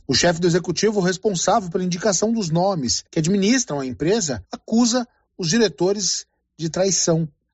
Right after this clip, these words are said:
Em evento religioso no Amazonas, Bolsonaro afirmou que a comissão parlamentar de inquérito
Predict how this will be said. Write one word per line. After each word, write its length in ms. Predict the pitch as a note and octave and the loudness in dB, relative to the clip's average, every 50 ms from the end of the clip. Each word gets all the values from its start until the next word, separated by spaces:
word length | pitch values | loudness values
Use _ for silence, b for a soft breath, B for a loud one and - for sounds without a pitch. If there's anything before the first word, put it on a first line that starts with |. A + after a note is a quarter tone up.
| _ - | _ -4
Em 80 | C#3+ | -4
evento 300 | C#3+ C3+ D#3+ E3+ E3 E3+ | 0 2 2 2 2 2
religioso 640 | D#3 E3 E3 E3+ D#3+ D3 D3+ D#3 E3+ F3+ F3+ D3 D#3 | 2 2 2 2 0 2 2 2 2 0 0 -2 -4
no 80 | E3+ | -2
Amazonas, 540 | F3 F#3 G#3 G3 D3+ D3+ F#3+ A3 A3 G#3 E3+ | 0 0 0 0 0 0 0 0 0 -2 0
Bolsonaro 560 | E3 G3+ G#3 G3+ - G#3+ F#3+ F3 F3+ G3 G3 | 0 0 0 0 -2 -4 -2 0 0 0 0
afirmou 340 | F3+ - F3+ D#3+ E3 F3 F3 | 0 -2 -2 0 0 0 -2
que 120 | E3 E3+ | -2 -4
a 20 | D#3+ | -4
comissão 460 | - F#3+ G3 F#3 D#3 - - A#3 A#3 | -4 -2 -2 0 0 0 0 0 0
parlamentar 480 | - A3 G#3 F#3+ F3+ F3+ D#3+ - E3 D#3 | 2 0 0 0 0 -2 0 0 0 0
de 100 | E3 G3+ | 0 -2
inquérito 500 | G3+ D#3 F3+ F3 F3 E3+ D#3+ - F#3 | -2 0 2 2 2 0 -2 -6 -8